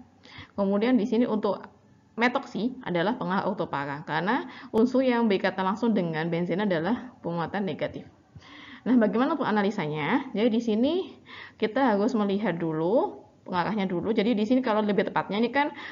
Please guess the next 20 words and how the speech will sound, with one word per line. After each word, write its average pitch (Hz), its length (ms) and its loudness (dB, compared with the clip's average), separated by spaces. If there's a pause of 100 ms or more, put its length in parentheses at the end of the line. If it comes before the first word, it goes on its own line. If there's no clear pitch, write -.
(140)
posisi 254 480 2
antara 220 720 2
metoksi 254 640 -2
dengan 180 400 0
asil 190 400 0
adalah 233 240 2
posisi 214 480 0 (240)
parah 165 400 0 (240)
ya. 170 320 -2 (400)
Jadi 190 560 2
otomatis 170 880 0 (240)
supaya 240 320 2
nanti 247 480 0 (560)
ketika 208 320 0
bereaksi 196 560 2
menghasilkan 185 480 0
senyawa 185 400 -2
sesuai 185 400 0
target 160 320 -2
molekul, 196 720 0